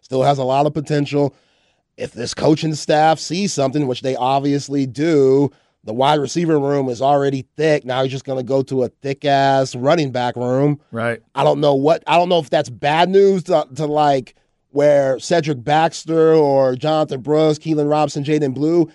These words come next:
Speaker 1: if those guys aren't where this coaching staff thinks they should be and they have to bring Savion Red on some desperate-ish, I don't like that. Hopefully it's just this guy could be another Swiss Army knife guy.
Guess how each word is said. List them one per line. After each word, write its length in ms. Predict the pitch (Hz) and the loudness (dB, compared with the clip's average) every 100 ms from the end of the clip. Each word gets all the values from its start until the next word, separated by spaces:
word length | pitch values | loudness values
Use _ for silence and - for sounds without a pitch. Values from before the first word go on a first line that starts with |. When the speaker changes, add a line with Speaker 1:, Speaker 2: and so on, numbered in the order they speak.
| _ _ _ | _ _ _
Speaker 1:
if 140 | 143 117 | -10 -8
those 300 | 104 139 175 | -2 2 2
guys 320 | 135 185 185 180 | 2 2 2 0
aren't 280 | 180 180 170 | -2 -4 -2
where 580 | 175 175 170 165 156 131 _ _ _ _ _ _ - | 0 2 2 2 0 -4 _ _ _ _ _ _ -8
this 160 | 151 | -6
coaching 300 | - 180 175 | 0 0 0
staff 400 | 151 185 175 151 | -2 2 2 2
thinks 220 | 170 185 | 0 -2
they 180 | - 175 | 0 -2
should 360 | - - 190 180 | -2 0 0 0
be 340 | 226 254 254 - | 0 2 0 -2
and 140 | 147 | 0
they 80 | 147 | 0
have 160 | 170 | 0
to 100 | 156 | -2
bring 280 | 131 156 180 | -4 -2 -2
Savion 600 | 160 185 180 185 185 175 | 0 -2 0 -2 -2 -2
Red 200 | 170 180 | 0 0
on 100 | 175 | 0
some 200 | 165 147 | -2 -4
desperate-ish, 760 | 123 143 180 - 233 240 254 - _ _ _ 160 | -2 -2 -2 -4 2 4 2 -2 _ _ _ -2
I 120 | 185 | 2
don't 200 | 233 196 | 2 2
like 240 | 208 175 143 | 0 0 2
that. 320 | 208 208 196 | 2 2 2
Hopefully 440 | 170 190 208 190 | 0 0 0 2
it's 100 | 180 | 0
just 340 | 143 175 160 - _ _ | 0 -2 -2 -6 _ _
this 220 | 135 151 | -4 -2
guy 240 | 143 170 160 | 2 2 2
could 240 | 156 143 | -2 -4
be 160 | 160 160 | -2 0
another 560 | 151 160 165 165 156 - _ | 2 2 2 4 2 0 _
Swiss 280 | - 160 - | -6 -6 -4
Army 340 | 147 160 165 | 0 0 2
knife 340 | 165 165 165 143 | 0 2 0 0
guy. 520 | 165 165 165 160 | 0 2 2 2